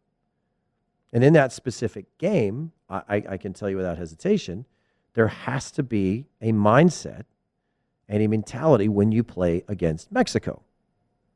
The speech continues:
specifically. And if you play re-,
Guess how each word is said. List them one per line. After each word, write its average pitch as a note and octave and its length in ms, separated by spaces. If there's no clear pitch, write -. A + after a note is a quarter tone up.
specifically. - 640
And C#3 140
if C#3 80
you F3 280
play A#3+ 320
re-, D#3 160